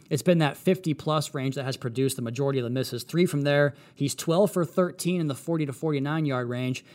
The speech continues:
and then that one miss from under thirty. Morstead's at,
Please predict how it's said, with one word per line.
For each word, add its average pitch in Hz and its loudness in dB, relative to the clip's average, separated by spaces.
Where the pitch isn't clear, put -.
and 143 -2
then 139 0
that 127 -2
one 143 0
miss 139 0
from 131 -8
under 123 -4
thirty. 131 0
Morstead's 165 2
at, - -6